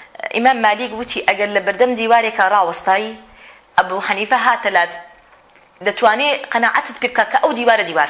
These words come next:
نییە، ئەوەندە بەهێزە لە مناقشەیە." ئەبوو حەنیفەش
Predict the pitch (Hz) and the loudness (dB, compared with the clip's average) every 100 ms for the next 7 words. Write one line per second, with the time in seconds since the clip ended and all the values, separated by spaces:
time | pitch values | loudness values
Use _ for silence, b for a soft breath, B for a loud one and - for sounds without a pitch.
0 | 143 143 - B B - 240 247 202 196 | -2 -4 -6 B B -2 2 2 2 -2
1 | 170 156 151 147 - - 139 - - B | -2 -2 -2 -2 -4 -2 -2 -4 -18 B
2 | B B B B B B - 147 175 175 | B B B B B B -4 0 0 0
3 | - 104 71 76 - - 247 226 - 185 | 0 0 0 0 -2 -2 -2 -2 -2 -4
4 | 180 214 | -2 -2